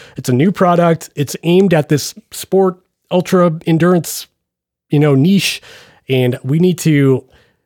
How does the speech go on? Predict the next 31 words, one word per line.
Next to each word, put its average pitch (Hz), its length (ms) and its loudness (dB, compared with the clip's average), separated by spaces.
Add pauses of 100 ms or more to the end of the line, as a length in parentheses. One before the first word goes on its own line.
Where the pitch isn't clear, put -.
(440)
hammer 185 440 0
out 175 140 -2
the 156 80 -4
facts, 139 420 -2
do 156 140 0
a 139 60 0
bunch 160 240 -2
of - 60 -20
comparisons 151 760 0
and 127 100 0
testing, 139 560 -2 (420)
and 117 300 -2
that's 143 220 -4
what's 185 140 -4
coming 165 260 2
on 151 120 2
YouTube 131 460 -2 (280)
down 120 160 -2
the 117 100 0
road. 87 320 -6 (480)
So 127 260 -2
I'm 208 140 0
gonna 247 160 2
leave 226 260 2
Apple 170 300 -2
Watch 175 220 0
Ultra 165 300 0
there 143 360 0
for 160 200 0
now. 156 420 2 (460)
Um, 117 500 0